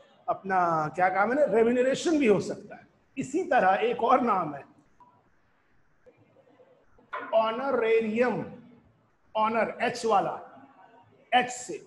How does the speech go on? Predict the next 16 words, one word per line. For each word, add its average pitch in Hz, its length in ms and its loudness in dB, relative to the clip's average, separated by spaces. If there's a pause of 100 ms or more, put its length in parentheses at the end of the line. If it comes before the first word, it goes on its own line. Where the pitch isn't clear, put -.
honorarium, 214 1120 0
director 208 680 0
honorarium। 220 880 -2
अच्छा, 170 180 -6
honorarium 226 680 -2
क्या 262 160 0
होता 247 240 0
है - 140 -8 (680)
पता 294 200 4
है? - 340 -2 (380)
इजाजिया। 185 880 0 (1120)
इजाजिया 214 580 0
क्या 240 180 2
होता 208 280 2
है? 202 80 -2
basically 180 540 -8